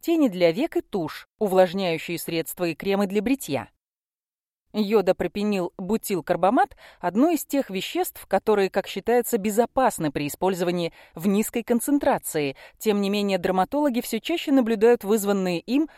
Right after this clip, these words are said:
аллергические реакции. Кроме того, данный консервант ядовит при вдыхании, поэтому его нельзя добавлять в духи,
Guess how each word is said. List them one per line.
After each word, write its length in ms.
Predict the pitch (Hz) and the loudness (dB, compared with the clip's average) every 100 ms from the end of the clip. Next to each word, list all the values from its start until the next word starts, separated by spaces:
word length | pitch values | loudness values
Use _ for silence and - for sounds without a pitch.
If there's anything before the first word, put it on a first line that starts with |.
| _ _ | _ _
аллергические 840 | - 269 233 165 170 - - 202 190 | 0 2 2 -2 -8 -8 -8 -4 -2
реакции. 640 | 202 147 - - 127 113 - _ _ | 0 0 -4 -10 -10 -12 -18 _ _
Кроме 340 | - 190 175 | 2 2 2
того, 240 | - 269 302 | 2 4 4
данный 360 | 208 180 170 | 4 4 0
консервант 580 | 165 180 - 170 277 - - - | -2 -4 -2 2 2 0 -10 -10
ядовит 580 | 202 220 196 190 214 - | -4 2 2 2 -2 -2
при 120 | 240 | -2
вдыхании, 560 | 208 285 370 311 160 | 0 0 0 2 0
поэтому 400 | 147 170 170 180 | 0 0 0 -2
его 220 | 175 175 175 | -2 -2 -2
нельзя 360 | 180 165 208 | -2 0 0
добавлять 420 | 170 156 147 151 | 2 2 2 -2
в 60 | 151 | -4
духи, 420 | 156 - 180 277 | -10 -8 -6 -6